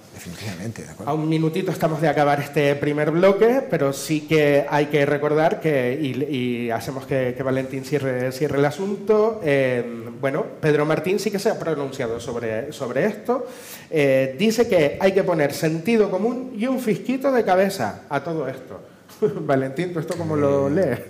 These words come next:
Speaker 3: pues bienvenido a ponerle cabeza a este asunto, pero hay que poner muchas cabezas, que es lo importante. O sea, que sea un, digamos que una, que sea representativo, eh,
Speaker 2: Ujú.
Speaker 3: esas cabezas estén bastante representadas y sobre todo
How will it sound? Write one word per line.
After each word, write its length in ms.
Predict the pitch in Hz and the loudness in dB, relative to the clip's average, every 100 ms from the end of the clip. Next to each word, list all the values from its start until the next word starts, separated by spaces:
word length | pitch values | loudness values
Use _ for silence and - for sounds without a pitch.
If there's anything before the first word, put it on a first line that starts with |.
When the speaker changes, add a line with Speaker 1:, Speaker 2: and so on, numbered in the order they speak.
| - | -16
Speaker 3:
pues 160 | - 90 | -16 -16
bienvenido 680 | 98 90 92 98 120 117 117 | -14 -14 -14 -12 -6 -4 -4
a 100 | 110 | -4
ponerle 400 | 113 110 110 107 | -8 -6 -6 -6
cabeza 380 | 107 107 107 110 | -6 -6 -8 -10
a 20 | |
este 120 | 120 | -10
asunto, 340 | 107 113 143 139 | -10 -10 -10 -10
pero 120 | 120 | -8
hay 40 | 117 | -6
que 40 | |
poner 320 | 110 120 135 - | -6 -4 -6 -4
muchas 320 | 131 143 135 | -2 0 -2
cabezas, 480 | - 117 113 - 98 - - - - | 0 0 0 -4 -10 -12 -16 -16 -10
que 80 | - | -4
es 60 | 117 | -2
lo 60 | |
importante. 580 | 110 110 - 101 92 87 | -2 -4 -4 -6 -6 -12
O 60 | - | -12
sea, 360 | - 92 92 - | -8 -6 -6 -10
que 200 | - 98 | -8 -8
sea 400 | 92 - 104 107 | -4 -4 -2 0
un, 400 | 110 107 104 98 | -2 -2 -4 -4
digamos 380 | 98 101 98 110 | -6 -4 -4 -6
que 240 | - 113 104 | -6 -6 -4
una, 340 | 107 107 107 - - | -4 -6 -10 -14 -10
que 60 | 110 | -2
sea 140 | 127 120 | 0 0
representativo, 1040 | 131 131 127 117 113 107 117 98 85 90 | 0 -2 -4 -4 -2 -2 -2 -2 -4 -6
eh, 200 | 98 104 | -6 -6
Speaker 2:
Ujú. 80 | 110 | -6
Speaker 3:
esas 200 | 95 113 | -6 -8
cabezas 440 | - 107 107 113 - - - | -6 -6 -6 -8 -12 -20 -14
estén 500 | 104 - 113 110 110 - - - | -14 -6 -4 -4 -8 -12 -20 -10
bastante 540 | 104 107 - 113 107 | -4 -4 -2 -4 -2
representadas 800 | 113 113 110 113 107 113 113 127 - | -4 -4 -6 -8 -4 0 2 0 -4
y 60 | |
sobre 240 | - 104 101 | -6 -8 -4
todo 360 | 117 110 117 | 0 2 0